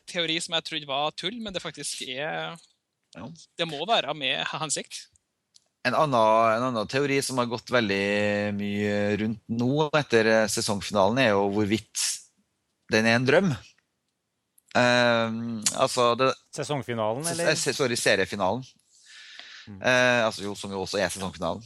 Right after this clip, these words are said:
Speaker 2: Men der, der
Speaker 3: Jo.
Speaker 2: hvor Breaking, eh, Breaking Bad, sier jeg, der hvor Walter White, eh, har brutt seg inn i en bil helt i starten av, eh, siste episode. Og så finner jo, det er nei, like før han blir tatt av politiet der, men han klarer å gjemme seg, og så finner han nøklene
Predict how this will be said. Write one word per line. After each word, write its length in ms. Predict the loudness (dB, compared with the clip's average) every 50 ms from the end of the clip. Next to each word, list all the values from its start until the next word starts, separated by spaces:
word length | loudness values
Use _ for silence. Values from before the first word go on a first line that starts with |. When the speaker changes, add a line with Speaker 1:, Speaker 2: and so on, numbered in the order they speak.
| -6
Speaker 2:
Men 160 | -4 -2 2
der, 160 | 4 2 2 2 0
der 240 | 2 4 4 4 2
Speaker 3:
Jo. 60 | 0
Speaker 2:
hvor 280 | -2 -2 0 0 0 0
Breaking, 340 | 2 0 0 0 -2 -10 -8
eh, 120 | -6 -6 -4
Breaking 300 | 0 0 0 0 0 0
Bad, 140 | 0 0 0
sier 140 | -4 -8
jeg, 80 | -6 -2
der 120 | -2 0
hvor 180 | 0 0 -4 0 2
Walter 320 | 2 2 2 0 -2 0
White, 380 | 2 2 2 2 0 -4 -8 -8 -10 -12 -12 -12 -12 -10 -4
eh, 920 | 0 2 4 4 4 4 2 2 2 0 0 0 0 -2 -2 -4 -4 -6 -6 -4
har 120 | -4 -4
brutt 220 | -4 -4 -6 -6 -6
seg 120 | -8 -6
inn 60 | -4
i 60 | -4 -4
en 80 | -2
bil 300 | -2 0 0 0 0 0 -6 -12 _ _ _ _ _ -6 0
helt 200 | 0 0 0 -2
i 60 | -4
starten 320 | 0 0 0 0 -2 -4 -2
av, 220 | -2 -2 -2 -2 -2
eh, 340 | -2 -2 -2 -4 -6 -6 -8
siste 260 | -8 -8 -4 -4 -4
episode. 320 | -4 -4 -4 -2 0 0 -2 -2 -8 _ _ _ _ _ _ _ _ _ _ _ _ _ _ _ _ -2
Og 100 | 0 2
så 280 | 4 4 4 4 6 4 6 6 6 4 4 4 2 2
finner 540 | 0 0 -2 0 0 0 -2 -2 -2 -2 0
jo, 800 | 2 2 4 4 4 4 4 4 4 2 2 2 2 0 0 2
det 100 | 2 4
er 60 | 4 4
nei, 140 | 4 4 4
like 380 | 4 2 2 2 0 -2 -4 0
før 200 | 2 2 2 4 2
han 60 | 0
blir 80 | -2 -4
tatt 240 | -6 -10 -8 -2 -2
av 80 | -2
politiet 320 | 0 0 -4 -2 2 2 4
der, 140 | 4 4
men 80 | 2 0
han 80 | 0 2
klarer 240 | 2 4 4 2
å 20 | 0
gjemme 160 | -2 -2 -2
seg, 220 | 0 2 2 2 0
og 80 | -4 -8
så 120 | -8 -8 -6
finner 460 | -4 -4 -4 -4 -4 -4 -6 -6 -8
han 460 | -10 -12 -18 -20 -20 _ -8 -6 -6
nøklene 400 | -6 -6 _ -4 -2 -2 -2 -4